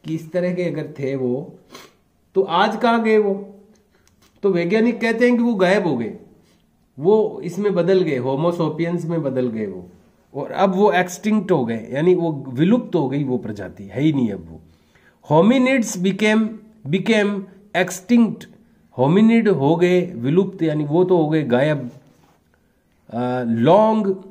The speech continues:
ago, बहुत पहले, बहुत सालों पहले होमिनिड तो extinct हो गए, विलुप्त हो गए,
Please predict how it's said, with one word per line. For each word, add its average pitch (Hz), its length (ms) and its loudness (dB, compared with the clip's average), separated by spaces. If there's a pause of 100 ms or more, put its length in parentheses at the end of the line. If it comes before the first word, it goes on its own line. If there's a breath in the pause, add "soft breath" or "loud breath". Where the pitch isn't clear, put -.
(680)
ago, 156 320 0
बहुत 151 340 2
पहले, 98 400 -6 (920)
बहुत 165 300 0
सालों 139 300 0
पहले 131 280 2 (500 soft breath)
होमिनिड 147 580 0
तो 208 400 0
extinct 175 560 -4
हो 127 120 0
गए, 143 120 0
विलुप्त 135 440 0
हो 117 120 2
गए, 120 280 0